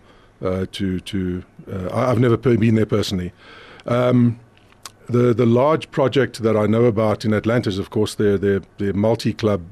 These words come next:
uh, multi-lodge, uh, barbecue,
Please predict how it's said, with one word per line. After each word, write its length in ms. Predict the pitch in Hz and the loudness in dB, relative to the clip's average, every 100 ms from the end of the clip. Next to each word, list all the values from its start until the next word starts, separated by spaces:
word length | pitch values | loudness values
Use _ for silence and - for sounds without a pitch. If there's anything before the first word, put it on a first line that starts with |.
| - | -18
uh, 100 | - | -8
multi-lodge, 720 | 101 113 110 101 101 107 101 - _ - - - | -2 -2 -2 -2 2 0 -2 -12 _ -20 -16 -6
uh, 140 | 107 | -4
barbecue, 600 | 90 120 107 101 92 90 | -2 0 0 -2 -4 -8